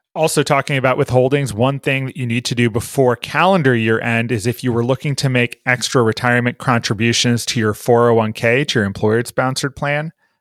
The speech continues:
uh, the deadline is December thirty-first, twenty twenty-two. You need to get that in before that. However, if you were gonna make a contribution to something like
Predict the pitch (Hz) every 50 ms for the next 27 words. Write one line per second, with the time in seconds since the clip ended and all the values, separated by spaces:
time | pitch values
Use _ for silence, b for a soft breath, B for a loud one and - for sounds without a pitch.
0 | _ - - 107 107 107 101 110 101 117 143 139 123 139 135 135 131 - - 151
1 | 143 143 147 139 139 127 - - - _ _ _ - 113 - - 120 117 120 117
2 | - - 117 113 110 104 - 117 110 107 - - - - 113 110 104 - - -
3 | 110 104 104 101 - - 113 107 107 104 110 107 110 110 - 104 98 117 107 -
4 | - 104 101 101 104 104 101 98 104 101 - - 170 180 180 147 107 104 101 104
5 | - _ _ _ _ _ _ - 120 120 131 156 180 175 123 107 101 101 104 104
6 | _ _ _ _ _ _ _ _ - 131 123 107 - 127 131 139 151 131 143 135
7 | 127 127 123 120 - - - - 123 117 - 120 104 117 120 - - 123 104 107
8 | - - 120 110 - - 110 107 104 98 101 101 - -